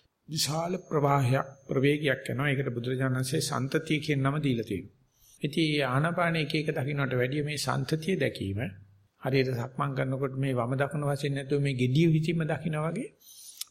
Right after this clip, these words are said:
විපරිණාමයක් සිද්ධ වෙනවා. අන්න ඒකට ලෑස්ති වෙලා යන්න. අ, ගොඩ ඉඳලා වගේ උපදේශයක් දෙන්න පුළුවන්. වේගය තව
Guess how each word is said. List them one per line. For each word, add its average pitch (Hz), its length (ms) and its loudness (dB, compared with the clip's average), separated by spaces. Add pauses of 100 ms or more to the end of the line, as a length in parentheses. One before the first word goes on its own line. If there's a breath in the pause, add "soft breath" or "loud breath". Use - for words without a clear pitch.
විපරිණාමයක් 151 720 4
සිද්ධ 117 240 -4
වෙනවා. 143 240 2
අන්න 135 140 2
ඒකට 143 240 -2
ලෑස්ති 139 360 -2
වෙලා 113 260 -2
යන්න. 107 140 -4 (760)
අ, 127 120 -8 (1000)
ගොඩ 127 320 4
ඉඳලා 139 340 6
වගේ 127 180 0
උපදේශයක් 120 420 0
දෙන්න 113 200 -6
පුළුවන්. 160 260 -4
වේගය 139 300 0
තව 135 200 2